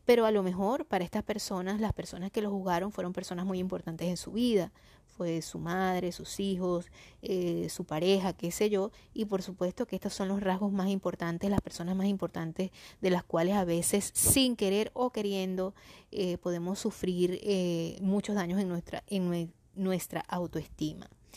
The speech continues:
Las personas con baja autoestima son exigentes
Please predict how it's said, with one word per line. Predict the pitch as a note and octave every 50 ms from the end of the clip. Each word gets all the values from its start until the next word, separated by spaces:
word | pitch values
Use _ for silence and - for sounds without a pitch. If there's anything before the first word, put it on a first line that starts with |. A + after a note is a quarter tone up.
| - - - - - - - - - - - - -
Las | C4+ B3
personas | - C#4+ B3+ - C#4 B3 B3 C#4+ E4+ D#4+ - - - -
con | - C4+ B3 A#3 A3+ A3+ A3 G#3+ G#3 G3 - -
baja | A3 G3+ G3+ G3 A3
autoestima | A#3 - A#3+ - - - D4 C#4 A#3+ A3+ G#3
son | - - G#3 F#3+ F#3+ G3+
exigentes | A3 - - - B3 G#3 G3+ C4 C#4+ B3+ A3+ G#3 F#3+ - - - G#3+ - -